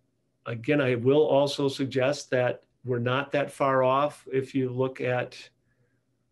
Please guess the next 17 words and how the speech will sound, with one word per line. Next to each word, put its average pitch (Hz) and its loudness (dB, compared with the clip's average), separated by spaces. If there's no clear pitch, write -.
uh, 117 -4
the 123 -4
inflation 131 -2
rates 139 0
for 123 -4
when, 127 -2
when 127 0
these 127 -4
offenses 139 -4
and 120 -6
fines 127 -2
were 120 -4
put 131 -4
on 127 -2
the 120 -4
books. 123 -2
And 131 -8